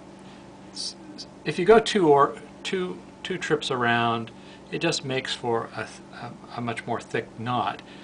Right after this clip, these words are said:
uh, and it can be successfully employed if you need bulk. But the drawback doing this is that you may bulk up so much that it resists knotting,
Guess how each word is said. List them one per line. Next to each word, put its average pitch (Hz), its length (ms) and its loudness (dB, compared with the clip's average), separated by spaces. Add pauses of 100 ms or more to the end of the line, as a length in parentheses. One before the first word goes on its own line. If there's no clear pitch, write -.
(340)
uh, 107 520 0
and 131 160 -6
it 131 120 -10
can 240 280 -2
be 151 340 0 (200)
successfully 151 1000 -2 (200)
employed 131 840 -2 (380)
if - 240 -8
you 131 120 -6
need 135 460 -6 (240)
bulk. - 400 0 (560)
But 156 320 2 (160)
the 427 300 6
drawback 147 520 4 (480)
doing 139 260 -2
this 123 260 -4
is 120 280 -2
that 117 300 -2 (320)
you 135 120 -6
may 143 180 0
bulk 139 320 -2
up - 160 2
so 123 160 0
much 120 360 2
that 117 140 -2
it 113 140 -4
resists 120 640 0
knotting, 117 580 2